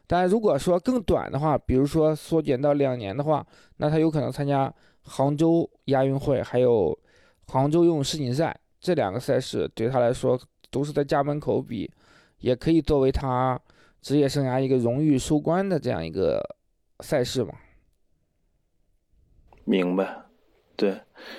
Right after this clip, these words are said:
Speaker 2: 我觉得就是如果两年的话，可能，呃，意义更多一点。
Speaker 1: 就是这次庭审一定会，即便是维持禁赛的话，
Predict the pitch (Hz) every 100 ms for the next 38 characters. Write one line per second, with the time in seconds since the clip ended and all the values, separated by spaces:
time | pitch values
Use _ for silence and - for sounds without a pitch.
0 | - - 104 95 113 165 147 - _ -
1 | 113 110 104 127 147 117 85 76 92 110
2 | 95 87 80 76 - _ _ _ - -
3 | 90 - - _ - 110 95 87 - 101
4 | 95 95 92 87 - - - - 240 247
5 | 196 - - - - 277 254 196 156 143
6 | 170 165 113 - 123 175 - 247 165 -
7 | _ _ _ - - 170 139 - _ -
8 | 160 196 208 165 127 131 165 170 175 170
9 | 190 156 127 131